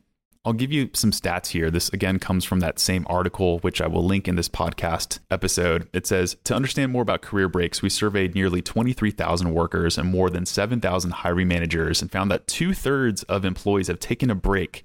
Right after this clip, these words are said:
so you shouldn't feel alone there, "at some point in their professional career.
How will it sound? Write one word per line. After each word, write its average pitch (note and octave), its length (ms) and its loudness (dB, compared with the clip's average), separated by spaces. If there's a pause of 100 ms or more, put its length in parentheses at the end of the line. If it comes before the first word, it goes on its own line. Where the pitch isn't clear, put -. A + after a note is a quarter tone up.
so - 140 0
you F2 80 4
shouldn't - 220 -2
feel G#2+ 140 2
alone D#2 200 2
there, E2+ 240 -2 (320)
"at G2 160 -2
some G#2+ 160 0
point F#2+ 240 2
in F#2 60 0
their F2 100 0
professional E2+ 480 0
career. F#2+ 480 0